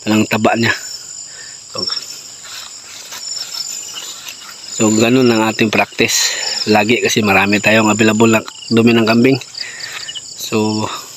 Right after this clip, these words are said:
kada tanim ko, pailaliman ko ng dumi ng kambing bago natin itanim yung kung ano man ang seeds na, na atin itanim.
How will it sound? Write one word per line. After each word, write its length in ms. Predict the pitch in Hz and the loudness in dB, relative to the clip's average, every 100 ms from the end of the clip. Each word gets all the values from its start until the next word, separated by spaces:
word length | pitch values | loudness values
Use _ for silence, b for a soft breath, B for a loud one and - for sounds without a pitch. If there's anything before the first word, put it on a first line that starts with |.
| B B - | B B -2
kada 240 | 110 113 | 0 2
tanim 320 | - 123 127 | 2 4 4
ko, 240 | 123 107 110 - B B - | 4 2 2 0 B B -2
pailaliman 720 | 101 107 110 110 117 117 113 | 2 4 4 4 4 4 4
ko 160 | 107 113 | 2 4
ng 160 | 127 139 - - - B B B B B B B - - - - - - - - - - - - - - - - - - - - - | 4 2 -4 -18 -18 B B B B B B B -16 -18 -16 -16 -14 -12 -12 -10 -10 -12 -14 -16 -12 -10 -8 -10 -12 -16 -16 -6 2
dumi 160 | 113 | 4
ng 160 | 120 113 | 6 4
kambing 320 | 107 110 120 110 - 110 | 2 4 2 0 -6 -2
bago 240 | 101 101 | 0 2
natin 320 | 104 104 110 | 2 2 0
itanim 360 | 95 - 107 113 | 0 2 4 6
yung 200 | 117 135 - - - B B B B B B - - - | 6 4 0 -6 -4 B B B B B B -16 -18 -8
kung 120 | - 104 | 0 4
ano 120 | 104 | 6
man 160 | 104 104 | 6 4
ang 120 | 98 | 2
seeds 280 | - 101 - | 2 2 2
na, 160 | 98 | 2
na 320 | 95 95 92 | 2 2 0
atin 240 | 95 - 95 | -2 0 -2
itanim. 320 | - 98 101 | 0 0 0